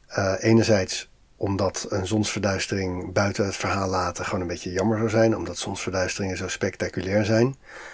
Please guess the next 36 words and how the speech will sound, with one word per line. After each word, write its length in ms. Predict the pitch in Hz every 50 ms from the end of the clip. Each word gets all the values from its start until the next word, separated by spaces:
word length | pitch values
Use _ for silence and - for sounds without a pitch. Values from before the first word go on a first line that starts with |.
| - - - - -
Ehm, 440 | - - 107 104 101 113 120 120 110
maar 140 | 110 113 120
het 100 | 120 113
was 140 | 120 120 107
wel 160 | 117 117 110
degelijk 400 | 117 135 143 - - 110 98 -
zo 240 | - 104 101 101 98
dat, 300 | 101 104 101 - - -
eh, 300 | 104 98 95 92 95 92
eh, 420 | 92 - - - - - 101 95 92
als 140 | - 95
het 140 | 101 107 -
op, 180 | 110 - - -
eh, 80 | 104 95
slechte 680 | 95 - - - - 117 113 - - - 104 101 98 95 90
voortekenen 760 | - - 135 135 139 - - 135 120 113 - - 107 101 -
aankwam, 540 | 101 98 98 95 - - 95 92 98 98 - - - - - - - - - _
dat 180 | - 95 92
de 60 | 95 90
Babyloniërs 880 | 92 92 92 92 90 92 98 95 98 98 98 95 95 92 - - -
zonsverduisteringen 960 | - 95 107 117 117 - - 107 92 98 92 95 - - 104 101 98 98 92
het 180 | 90 98 - -
aller, 320 | - - 107 104 95 92
allerengst 640 | - - 95 95 95 95 - - 113 113 - - -
vonden. 440 | - - 82 82 82 98 113 131 - - - - - - - - - _ _
Maar, 560 | - - 98 92 90 90 92 113 147 165 - - _ _ _ _ _ _ _ _ _ -
ook 160 | - 98 -
al 320 | 101 98 92 90 92 - -
wordt 260 | - - - 104 - -
dat 140 | 95 -
vaak 240 | - - 95 92 -
gezegd 320 | - 95 95 107 - - -
dat 160 | 95 85 -
ze 100 | - 95
dat 160 | 90 85 -
konden, 440 | - 139 123 95 85 87 110 139